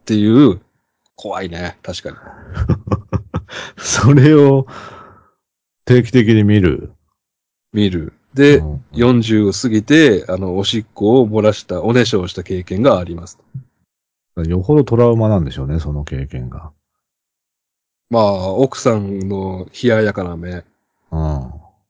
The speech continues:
Speaker 1: 「結婚してんのかい！」
Speaker 2: <laughs> そりゃね、してますよ。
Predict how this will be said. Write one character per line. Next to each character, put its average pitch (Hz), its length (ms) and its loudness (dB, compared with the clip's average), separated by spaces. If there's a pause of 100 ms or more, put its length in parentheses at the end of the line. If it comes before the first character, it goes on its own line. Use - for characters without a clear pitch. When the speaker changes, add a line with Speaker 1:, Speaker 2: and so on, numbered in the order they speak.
(800)
Speaker 1:
「結 135 300 -2
婚 208 220 4
し - 100 -4
て 269 140 4
ん 254 80 4
の 208 80 4
か 233 280 6
い！」 131 220 -2 (1120)
Speaker 2:
<laughs> - 60 -20 (3500)
そ 87 160 -12
り 87 80 -4
ゃ 82 80 2
ね、 90 480 2 (1120)
し - 100 -20
て 82 100 -10
ま 90 140 -6
す 98 140 -4
よ。 65 180 -4